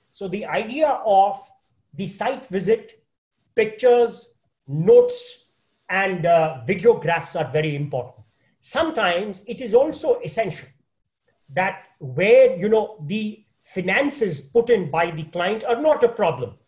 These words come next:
So you can take an expert some, someone who's an expert, like a draftsman. There are a lot of people, you know, you can always find them on the net. Some people, you know, who were draftsmen with the government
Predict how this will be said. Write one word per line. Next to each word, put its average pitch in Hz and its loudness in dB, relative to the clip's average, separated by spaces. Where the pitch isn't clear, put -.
So 294 -2
you 277 -2
can 294 0
take 285 -2
an 277 2
expert - -2
some, 208 -6
someone 233 0
who's 214 -4
an 202 -2
expert, 190 0
like 180 0
a 151 -6
draftsman. 160 -4
There 269 6
are 277 4
a 285 2
lot 294 4
of 277 -6
people, 254 -10
you 254 0
know, 254 6
you 240 2
can 277 0
always 277 2
find 214 0
them 214 2
on 196 -4
the 156 -2
net. 139 -8
Some 202 -6
people, 214 -8
you 196 -8
know, 202 -4
who 202 -4
were 185 -8
draftsmen 180 -6
with 170 -10
the 180 -8
government 185 -4